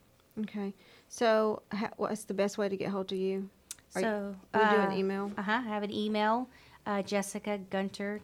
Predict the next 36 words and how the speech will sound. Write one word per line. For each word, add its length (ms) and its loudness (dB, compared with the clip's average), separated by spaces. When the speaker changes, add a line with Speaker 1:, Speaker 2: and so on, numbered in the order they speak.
Speaker 2:
thirty-three 840 -4
at 160 -4
yahoo 380 -2
dot 180 -2
com. 340 -4
Um, 380 4
and 120 4
I 40 6
also 240 4
have 160 0
a 20 -6
Facebook 520 -2
page, 580 -2
uh, 400 2
Walking 380 2
Each 180 -4
Other 220 0
Home. 280 0
Speaker 1:
That's 180 -2
right. 220 -8
Speaker 2:
Yep. 280 -2
And, 400 -4
uh, 380 0
Instagram, 580 -4
Walking 340 -2
Each 140 -8
Other 180 -2
Home. 300 -4
So 600 0
I've 60 -20
got 140 -2
some 200 -2
new 160 0
videos 960 2
put 140 -2
together. 580 2